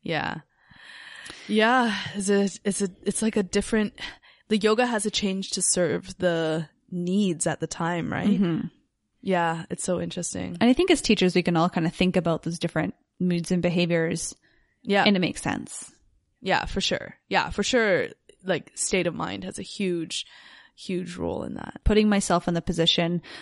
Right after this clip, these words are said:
Speaker 2: like, making up a little story about an imaginary person, and then being like, "Well, what did, what would I want to experience?"
Speaker 1: Mm.
Speaker 2: Then that's the easiest way to kinda, I don't know, frame, frame a class or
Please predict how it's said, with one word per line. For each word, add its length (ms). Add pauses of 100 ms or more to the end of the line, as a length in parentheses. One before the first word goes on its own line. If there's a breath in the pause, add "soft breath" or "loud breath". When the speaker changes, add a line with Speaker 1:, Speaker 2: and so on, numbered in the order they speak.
(120)
Speaker 2:
like, 160
making 300
up 100
a 60
little 180
story 440
about 200
an 60
imaginary 500
person, 600 (420 loud breath)
and 120
then 160
being 200
like, 180
"Well, 80
what 120
did, 180 (140)
what 120
would 120
I 100
want 160
to 40
experience?" 920 (520)
Speaker 1:
Mm. 300
Speaker 2:
Then 440
that's 200
the 160
easiest 380
way 120
to 100
kinda, 440 (1400 loud breath)
I 100
don't 180
know, 200
frame, 480
frame 240
a 60
class 520
or 360